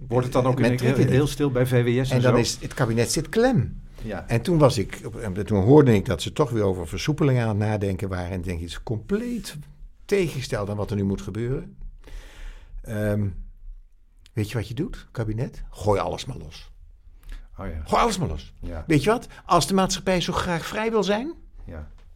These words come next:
Speaker 2: hier is het.
Speaker 1: Dat
Speaker 2: Jongens,
Speaker 1: voel
Speaker 2: win-,
Speaker 1: jij, dat
Speaker 2: winkels,
Speaker 1: voel jij.
Speaker 2: ja, dit, en dat heb ik ook getwitterd. Jongens, gooi de winkels maar open en gooi de horeca maar open.
Speaker 1: Ja.
Speaker 2: Maar als we dan met z'n allen...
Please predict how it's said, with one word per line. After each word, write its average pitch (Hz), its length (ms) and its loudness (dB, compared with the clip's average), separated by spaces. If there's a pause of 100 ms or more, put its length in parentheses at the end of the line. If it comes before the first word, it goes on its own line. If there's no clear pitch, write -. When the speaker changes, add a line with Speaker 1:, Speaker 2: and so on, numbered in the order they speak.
(420)
Speaker 2:
hier 277 200 0
is 185 80 0
het. 113 180 -2
Speaker 1:
Dat - 160 -4
Speaker 2:
Jongens, 220 120 4
Speaker 1:
voel - 140 2
Speaker 2:
win-, - 80 8
Speaker 1:
jij, 101 200 0
dat 131 60 -2
Speaker 2:
winkels, 226 240 8
Speaker 1:
voel 120 140 2
jij. - 20 0 (100)
Speaker 2:
ja, 165 40 0
dit, 147 220 0
en 156 160 -4
dat 151 160 -2
heb 160 80 -8
ik 170 60 -2
ook 151 60 -6
getwitterd. - 320 0
Jongens, 180 200 4
gooi 135 200 4
de 113 60 2
winkels 165 240 2
maar 165 140 2
open 160 300 4
en 127 80 0
gooi 107 140 0
de 101 80 0
horeca 151 360 4
maar 151 140 2
open. 143 340 0
Speaker 1:
Ja. 95 240 -6
Speaker 2:
Maar 98 500 6 (480)
als 120 200 2
we 135 60 2
dan 120 140 8
met 110 160 2
z'n - 80 -2
allen... 98 480 0